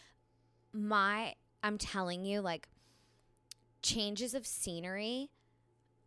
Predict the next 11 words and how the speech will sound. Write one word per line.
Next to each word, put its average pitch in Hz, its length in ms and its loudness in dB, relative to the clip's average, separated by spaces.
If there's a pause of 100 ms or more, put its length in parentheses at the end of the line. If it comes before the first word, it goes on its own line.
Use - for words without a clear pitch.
(120)
are 202 160 2
so 185 380 2
good 170 180 -2
for 160 120 -6
the 151 100 -6
soul. 151 400 -8 (800)
You 220 260 -2
come 285 280 -6
back, 190 280 0
like, 165 160 -6 (220)
rebooted, 196 840 -2